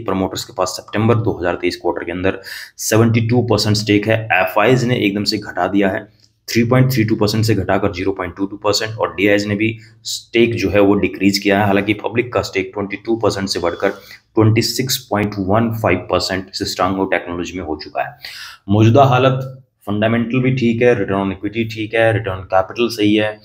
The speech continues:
साथ ही साथ में अगर आप बात करें कि reserve जो है company के पास, वो भी मौजूदा दिनों में काफ़ी strong देखने को मिल रहे हैं और हालांकि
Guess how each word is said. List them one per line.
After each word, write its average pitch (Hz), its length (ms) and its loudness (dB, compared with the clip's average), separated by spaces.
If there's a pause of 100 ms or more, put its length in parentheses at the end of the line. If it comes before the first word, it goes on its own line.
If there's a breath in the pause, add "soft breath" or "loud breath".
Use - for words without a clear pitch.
(300 loud breath)
साथ 107 260 0
ही 107 60 -6
साथ 110 180 0
में 107 80 0
अगर 104 140 2
आप 98 80 0 (100)
बात 95 280 0
करें 107 220 -4
कि 90 160 -6
reserve 98 320 6
जो 117 120 4
है 113 100 -2
company 92 340 -6
के 95 80 -6
पास, 92 240 -4
वो 90 100 -6
भी 98 80 -2
मौजूदा 92 340 -8
दिनों 85 220 -12
में 104 160 -10
काफ़ी 90 320 0
strong 98 360 -2
देखने 92 260 -4
को 87 100 -8
मिल 82 140 -10
रहे 90 100 -2
हैं 101 60 0
और 98 100 -4
हालांकि 95 440 0